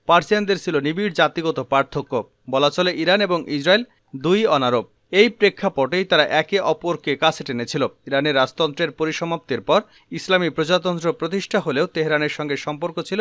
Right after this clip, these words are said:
ইসরায়েলের। এমনকি ইরাকের বিরুদ্ধে টানা এক দশক ধরে লড়াইয়ে ইরানের পাশে ছিল ইহুদি প্রশাসন। ইরানের সঙ্গে ইসরায়েলের সাথে সাপে নেউলের সম্পর্ক, অথচ মধ্যপ্রাচ্য এই দুই দেশই ভিনদেশী। তাই একসময় এই দুই দেশের মধ্যে সম্পর্ক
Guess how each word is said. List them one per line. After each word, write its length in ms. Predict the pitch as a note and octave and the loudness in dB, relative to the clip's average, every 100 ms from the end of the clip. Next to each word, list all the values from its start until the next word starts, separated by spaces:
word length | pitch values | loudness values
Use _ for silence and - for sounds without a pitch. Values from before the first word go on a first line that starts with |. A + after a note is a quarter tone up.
| A3+ | -2
ইসরায়েলের। 460 | D3+ B2 A#2 A#2 G#2 _ _ D#3+ | -4 -2 -2 -2 -4 _ _ -2
এমনকি 340 | F3 G3 G#3+ F3 | 0 0 -2 0
ইরাকের 380 | F3+ G3 G#3+ F3 | 2 2 2 0
বিরুদ্ধে 340 | D3+ D3 D#3 | -2 0 0
টানা 220 | D#3+ D3 D3 | 2 0 2
এক 160 | F3+ G3 | 2 2
দশক 280 | G#3 G3 G3+ | 0 0 -2
ধরে 200 | F3 F3 | -2 -2
লড়াইয়ে 380 | C3 B2+ D#3 G#3 | 0 2 2 2
ইরানের 300 | F3 D#3+ D3+ C3 | 0 0 0 0
পাশে 260 | D3 D3 E3 | 2 2 -2
ছিল 180 | - F3 G3+ | -6 -4 -4
ইহুদি 300 | D#3 D3+ C3+ | -4 -4 -6
প্রশাসন। 480 | A#2+ A#2+ C3 D#3 A#2 - _ - | -4 -6 -4 -2 -4 -6 _ -6
ইরানের 360 | F3 G#3 A#3 A3+ | 0 2 2 2
সঙ্গে 220 | G#3 G#3 G#3 | 0 0 0
ইসরায়েলের 360 | E3 F#3 G3 F3+ | 0 0 0 0
সাথে 260 | F3 D#3+ F3 G#3 _ _ - | -4 -4 -4 -6 _ _ -10
সাপে 340 | - F#3+ G#3+ | -4 -2 0
নেউলের 340 | G#3 F#3+ C#3+ - | 0 0 0 -2
সম্পর্ক, 320 | C3+ A#2 A#2+ C3 A#2 | -4 -4 -4 -2 -2
অথচ 280 | D3+ D#3 D#3+ | -4 -4 -4
মধ্যপ্রাচ্য 720 | D#3 D3+ - F#3 F3+ F3 - G#3+ - | -4 -4 -4 -4 0 -2 0 -2 -2
এই 140 | C#3+ | -4
দুই 180 | C#3 D3 | -6 -6
দেশই 280 | E3 G3+ A3+ _ _ - | -4 -4 -8 _ _ -2
ভিনদেশী। 500 | F#3+ G#3+ E3 - A#2+ - _ | 0 2 2 0 -4 -8 _
তাই 200 | E3 F#3 A3+ | 2 4 2
একসময় 540 | D#3 D#3+ - F3 F#3+ G#3+ | -2 -2 -4 -2 -2 0
এই 160 | E3+ C3+ | -2 -4
দুই 220 | C3+ F3 | -2 -2
দেশের 340 | F#3+ F#3+ G3+ | 0 -2 -2
মধ্যে 280 | E3 C3 E3 F#3+ | -4 -4 -4 -4
সম্পর্ক 440 | - F3 E3 D3+ | -4 -4 -6 -6